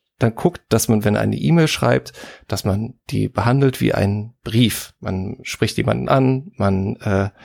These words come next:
macht auch seine, seinen Otto noch drunter und dass man das so macht, wenn man längere Briefe schreiben möchte. Dann ein digitales Dokument, da stelle ich mir sowas vor wie eine Dokumentation, Confluence,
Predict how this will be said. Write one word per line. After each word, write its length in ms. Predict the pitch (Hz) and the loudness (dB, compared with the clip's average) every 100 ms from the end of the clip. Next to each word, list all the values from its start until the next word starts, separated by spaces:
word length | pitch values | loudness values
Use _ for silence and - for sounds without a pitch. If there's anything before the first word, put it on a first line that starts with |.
| - - - | -20 -20 -6
macht 240 | - - | -4 -2
auch 80 | 98 | -2
seine, 540 | - 95 95 95 98 - _ _ _ | 0 2 2 2 0 -6 _ _ _
seinen 280 | - 110 104 | -2 0 2
Otto 200 | 120 143 | 2 4
noch 160 | 123 110 | 2 2
drunter 560 | - 113 110 104 107 - _ | 2 2 2 0 -2 -10 _
und 440 | 110 101 95 - | -2 -2 -4 -4
dass 120 | 107 | -2
man 100 | 120 | 0
das 100 | 107 | 0
so 80 | - | 0
macht, 200 | 104 101 | -2 -2
wenn 80 | 113 | -2
man 300 | 101 101 - _ _ | 0 -2 -4 _ _
längere 680 | 98 107 143 131 131 131 131 _ _ | 0 2 4 4 4 4 0 _ _
Briefe 300 | - - 117 | -4 -2 0
schreiben 280 | - 104 101 | -2 -4 -4
möchte. 320 | 107 - - - - - - - | -6 -8 -14 -16 -20 -20 -8 0
Dann 260 | 120 127 | 0 2
ein 80 | 123 | 0
digitales 540 | - 120 - 117 120 | 0 0 2 2 2
Dokument, 640 | - - 104 143 214 - - - | -2 -2 0 2 0 -4 -10 -8
da 140 | 104 | -4
stelle 200 | - - | -2 0
ich 60 | 107 | 2
mir 100 | 107 | 2
sowas 220 | 117 101 | 2 0
vor 280 | - 107 101 | 0 0 2
wie 80 | 98 | 0
eine 120 | 98 | 0
Dokumentation, 920 | 101 101 98 101 - 120 117 113 110 | -2 -2 -2 -2 0 2 4 2 0
Confluence, 800 | - 120 120 110 107 - - - | -2 -2 2 2 2 0 -4 -6